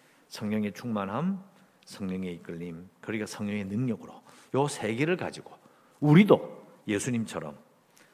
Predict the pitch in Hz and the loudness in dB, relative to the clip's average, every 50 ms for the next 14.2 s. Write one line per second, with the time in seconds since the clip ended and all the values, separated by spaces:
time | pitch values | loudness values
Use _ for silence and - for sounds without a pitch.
0 | _ _ - - - 170 151 139 131 127 113 98 92 101 113 117 101 107 104 98 | _ _ -14 -4 0 2 2 4 2 2 2 2 0 0 0 -2 -2 -2 -4 -2
1 | 95 87 85 87 98 92 87 87 - 85 82 92 107 135 160 185 180 - - - | -2 -2 -2 -2 -2 -4 -6 -6 -6 -8 -6 -2 -2 -2 -2 -2 -6 -10 -20 -20
2 | - - - - - - 78 78 80 76 - - - - - - - 78 80 78 | -20 -20 -14 -14 -12 -8 -8 -8 -8 -10 -12 -14 -14 -14 -12 -12 -10 -10 -10 -8
3 | 80 78 78 78 73 73 73 - - - 160 160 - 143 - - 143 - 98 82 | -10 -10 -10 -10 -12 -14 -14 -14 -10 -6 -6 -2 -2 -4 -4 -4 -10 -10 -10 -12
4 | - - - - - - - _ _ _ _ _ _ _ _ _ _ _ - - | -14 -16 -18 -20 -20 -20 -20 _ _ _ _ _ _ _ _ _ _ _ -20 -20
5 | - - - - - 135 135 131 - - 139 147 147 160 170 180 170 - 202 214 | -20 -20 -20 -12 -4 0 0 0 0 0 0 4 4 6 4 4 0 -2 -2 2
6 | 196 180 156 143 135 123 113 - - 87 87 90 98 101 95 90 - - 87 92 | 2 4 4 2 0 0 -4 -4 -2 -4 -2 -2 -4 -4 -6 -8 -8 -10 -10 -10
7 | 90 80 73 - - - - - - - _ _ - - - 127 123 131 143 147 | -10 -12 -12 -16 -20 -20 -20 -20 -20 -20 _ _ -14 -8 -4 -2 -2 0 0 0
8 | 135 - 147 143 - 120 - - - - 113 98 101 95 90 82 - - - 104 | 0 0 -2 -4 -4 -8 -8 -8 -6 -8 -6 -6 -4 -6 -8 -8 -8 -10 -10 -4
9 | - - 185 240 277 302 233 104 95 87 82 76 - - - - - - - - | 6 6 8 8 8 0 -2 -4 -4 -8 -10 -12 -14 -18 -20 -20 -20 -20 -20 -20
10 | - - - - - 104 110 131 151 240 262 233 240 190 139 104 87 90 92 95 | -20 -20 -18 -6 -2 0 2 4 6 6 6 6 4 2 2 2 0 -2 -2 -4
11 | 98 - 120 120 120 110 - - - - - - - - - _ _ _ _ _ | -8 -8 -8 -8 -8 -10 -12 -14 -18 -20 -20 -20 -20 -20 -20 _ _ _ _ _
12 | _ _ _ _ _ _ _ _ _ _ _ _ - 123 135 156 180 196 180 139 | _ _ _ _ _ _ _ _ _ _ _ _ -2 0 2 4 4 6 6 6
13 | 117 110 117 120 117 113 107 - 151 151 135 123 117 113 107 92 - 92 92 92 | 4 4 2 0 0 -2 -2 0 0 0 0 0 0 -2 -4 -4 -6 -8 -6 -6
14 | 98 117 165 208 | -4 -4 -4 -4